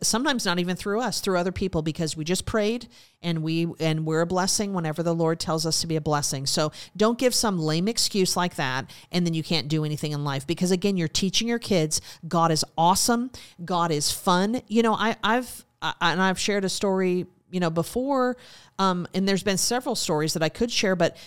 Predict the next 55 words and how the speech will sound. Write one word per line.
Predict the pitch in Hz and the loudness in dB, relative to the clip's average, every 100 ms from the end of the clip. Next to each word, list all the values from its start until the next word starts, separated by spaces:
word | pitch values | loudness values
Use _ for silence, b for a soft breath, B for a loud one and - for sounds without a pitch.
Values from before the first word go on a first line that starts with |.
| B | B
you | 240 | 0
know, | |
there's | 240 226 | 2 2
been | 220 208 | 0 -2
times | - 202 208 | 0 0 0
even | 208 196 185 | 0 0 0
when, | 175 170 165 | 0 -2 -6
you | 170 185 | -4 -2
know, | 170 160 160 151 | 0 2 0 0
our | 160 | -2
kids | 156 - 175 170 | -2 0 0 0
are | |
just | 160 - | -4 -2
like, | 170 165 | -2 -2
"Oh, | 214 233 233 | 0 2 4
well, | 226 233 | 4 2
I | |
wanna | 233 233 | 2 0
do | 220 | -2
something | 202 202 202 | -4 -4 -4
fun," | 220 208 | -2 0
or, | 196 175 B B - | 0 -2 B B 2
"Oh, | 208 208 | 6 8
do | 202 | 8
we | 214 | 6
have | 220 214 | 6 4
to | 220 | 0
do | 190 208 | 2 4
this | 196 190 196 214 | 6 6 4 2
again?" | 196 190 | 0 0
or | 190 | 0
whatever. | 185 180 190 190 | 0 0 -2 -4
And | 214 | -2
you | 240 | -2
know | 285 | -2
what? | 269 | -2
I've, | 240 | -2
I've | 208 | -4
just | 202 202 | -2 -2
stopped | - 202 202 | -2 -2 -2
and | 190 | -4
said, | - 180 175 175 b b b _ | -2 0 0 -2 b b b _
"You | 233 | -2
know | |
what? | 226 226 226 _ _ _ | 0 -2 -4 _ _ _
God | - 202 220 220 165 | -4 0 0 -2 -2
loves | 170 175 170 | 0 0 0
you | 170 170 | 0 0
and | 156 | -2
he | 139 | -2
wants | 175 143 143 151 | -2 -2 -4 -4
you | 180 | -4
to | 147 | -4
have | 139 - | -6 -6
fun." | - 110 | -8 -8